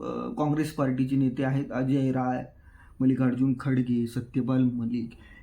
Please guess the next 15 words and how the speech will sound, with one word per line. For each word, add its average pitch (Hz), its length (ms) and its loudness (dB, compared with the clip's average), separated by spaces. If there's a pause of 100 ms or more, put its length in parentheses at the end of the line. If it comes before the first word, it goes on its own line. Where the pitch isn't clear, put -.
यांची 160 320 4
जी 226 160 6
व्हिडिओ, 143 500 4
यांनी 139 200 2
जी 214 100 2
बाईट 147 440 4
दिली 135 180 4
त्या - 140 -10 (140)
गव्हर्नमेंटच्या 143 540 2
विरोधामध्ये 143 580 0 (720)
किंवा, 135 280 0 (240)
अ, 143 40 -6
आर्म 139 360 2
फोर्सेसच्या 147 460 -2
विरोधामध्ये, 147 520 2